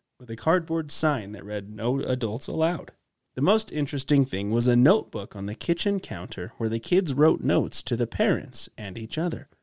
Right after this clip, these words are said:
Grocery lists, reminders of after-school activities, uh, little bits of evidence into their former lives.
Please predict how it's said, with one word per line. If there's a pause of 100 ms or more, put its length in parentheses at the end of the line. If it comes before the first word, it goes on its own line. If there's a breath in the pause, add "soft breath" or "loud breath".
(720)
Grocery
lists,
reminders
of
after-school
activities, (160)
uh,
little
bits
of
evidence
into
their
former
lives.